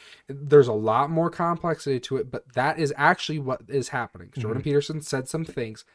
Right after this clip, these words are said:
Speaker 1: that s-, general things that people got offended by, and now you, you, you can't say those things.
Speaker 2: Mm-hmm.
Speaker 1: No freedom of speech. You get some speech.
Speaker 2: Right. And it's,
Speaker 1: And
Speaker 2: it's a dangerous road to go down.
Speaker 1: Oh, it's,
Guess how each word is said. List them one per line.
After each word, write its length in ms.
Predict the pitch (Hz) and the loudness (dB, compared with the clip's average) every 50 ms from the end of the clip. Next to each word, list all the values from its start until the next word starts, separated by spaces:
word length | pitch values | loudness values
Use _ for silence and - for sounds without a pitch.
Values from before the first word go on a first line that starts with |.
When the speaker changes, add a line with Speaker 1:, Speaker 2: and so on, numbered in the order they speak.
| _ _ | _ _
Speaker 1:
that 160 | - 123 117 | -6 -6 -6
s-, 300 | - - - - - - - 151 _ _ _ _ _ _ _ | -6 -10 -10 -10 -10 -12 -14 -18 _ _ _ _ _ _ _
general 460 | - - 160 151 139 131 117 104 90 | -4 -2 0 0 0 -2 -6 -8 -10
things 400 | - _ 95 90 90 117 131 - _ _ _ _ _ _ | -12 _ -16 -16 -16 -18 -20 -20 _ _ _ _ _ _
that 180 | - 90 - _ | -18 -18 -16 _
people 320 | - 127 131 135 - 147 | -6 -6 -6 -2 -2 -2
got 240 | 147 135 127 131 147 | 0 2 0 2 0
offended 520 | 165 165 - - 156 143 135 117 107 - _ | 0 -4 -2 -2 -2 -2 -2 -6 -10 -14 _
by, 300 | - 92 90 110 139 - _ _ _ _ _ _ _ _ _ _ _ _ _ _ | -14 -14 -14 -16 -18 -20 _ _ _ _ _ _ _ _ _ _ _ _ _ _
and 160 | - 147 143 | -2 0 2
now 360 | 139 131 123 127 131 127 127 _ _ _ _ _ _ _ _ _ _ _ _ _ _ _ _ _ _ _ _ 123 147 | 2 2 2 2 0 -2 -4 _ _ _ _ _ _ _ _ _ _ _ _ _ _ _ _ _ _ _ _ _ -10
you, 140 | 143 151 151 | -8 -6 -6
you, 180 | 165 156 151 | -4 -4 -4
you 240 | 156 143 156 151 165 | -4 -4 -4 -4 -2
can't 220 | 156 190 175 151 139 | 0 0 0 0 0
say 140 | - 151 | 2 2
those 180 | 139 123 110 - | 2 2 0 -2
things. 360 | - 107 101 104 - - - - _ | -4 -10 -14 -14 -16 -18 -20 -10 _
Speaker 2:
Mm-hmm. 320 | 127 110 113 107 104 127 143 | -8 -6 -6 -8 -8 -4 0
Speaker 1:
No 180 | 143 147 151 | 2 2 2
freedom 340 | 147 - 160 156 156 151 143 | 2 2 -2 -2 -2 -2 -4
of 80 | 135 - | -4 -6
speech. 460 | - - 120 110 - - - - - _ | -8 -8 -8 -10 -10 -12 -16 -20 -20 _
You 160 | _ 123 127 131 | _ -8 -6 -2
get 160 | 131 127 - | -2 -2 -2
some 280 | - - - 127 120 117 | -2 -4 -4 -4 -6 -6
speech. 540 | - - - - 82 - _ - - - - - | -8 -10 -12 -14 -18 -18 _ -20 -20 -20 -14 -8
Speaker 2:
Right. 240 | 135 113 104 - - _ _ _ _ _ | -6 -6 -6 -8 -12 _ _ _ _ _
And 100 | 156 151 | 2 4
it's, 180 | 156 151 127 127 | 4 4 2 0
Speaker 1:
And 100 | - 147 | 0 0
Speaker 2:
it's 140 | 131 - 139 | 0 0 0
a 80 | 117 | -2
dangerous 440 | 120 127 123 143 151 139 143 135 - | 0 2 2 4 4 4 2 2 2
road 160 | 139 131 123 | 0 0 0
to 80 | 123 120 | 0 -2
go 160 | 117 113 110 | 0 0 0
down. 340 | 110 113 110 110 110 113 120 _ - - _ _ _ | -2 -2 -2 -4 -4 -6 -8 _ -20 -20 _ _ _
Speaker 1:
Oh, 160 | 131 127 120 | -2 0 2
it's, 340 | 117 107 - - - - - | 0 0 -2 -6 -12 -12 -14